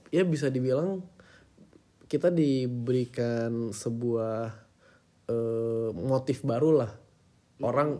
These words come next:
Speaker 1: orang, ya nggak cuma orang bego <laughs> doang yang masuk, tapi mungkin ada orang bego lainnya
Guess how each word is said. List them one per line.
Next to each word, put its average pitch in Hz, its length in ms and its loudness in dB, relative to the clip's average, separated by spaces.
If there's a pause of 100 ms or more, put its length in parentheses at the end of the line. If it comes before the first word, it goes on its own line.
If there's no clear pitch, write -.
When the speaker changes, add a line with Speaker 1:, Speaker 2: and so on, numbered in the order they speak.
(140)
Speaker 1:
orang, 139 260 2 (400)
ya 131 280 2
nggak 127 320 0
cuma 139 220 2
orang 131 260 2
bego 127 300 4
<laughs> - 20 2
doang 135 320 8
yang 170 220 8
masuk, 139 320 4
tapi 175 220 8
mungkin 165 280 6
ada 156 200 8
orang 151 280 6 (160)
bego 165 400 12
lainnya 156 640 8